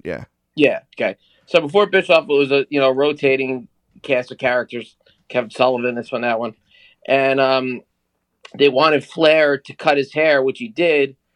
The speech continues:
Speaker 2: and it looked real stupid. But then they wanted to call him Spartacus because of the, uh, Turner movies or, or something like that. And, you know, just,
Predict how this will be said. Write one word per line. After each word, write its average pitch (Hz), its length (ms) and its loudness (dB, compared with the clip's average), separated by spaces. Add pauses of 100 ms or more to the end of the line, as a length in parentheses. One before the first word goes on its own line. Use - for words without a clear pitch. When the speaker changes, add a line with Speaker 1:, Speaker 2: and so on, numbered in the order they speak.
(500)
Speaker 2:
and 127 400 -2
it 117 80 -8
looked 127 160 -8
real 135 140 2
stupid. 127 520 -2
But 123 80 -10
then 139 140 0
they 135 80 0
wanted 135 220 0
to 123 60 -4
call 127 180 -6
him 120 80 -10
Spartacus - 920 -2 (580)
because 117 360 -2
of 110 160 -8
the, 117 240 -4
uh, 113 300 -2 (300)
Turner 135 440 -2
movies 123 520 -4
or, 110 380 -10
or 113 140 -6
something 113 400 -2
like 92 180 -4
that. 90 360 -2
And, 107 380 -12
you - 120 -16
know, - 80 -14 (200)
just, - 180 -16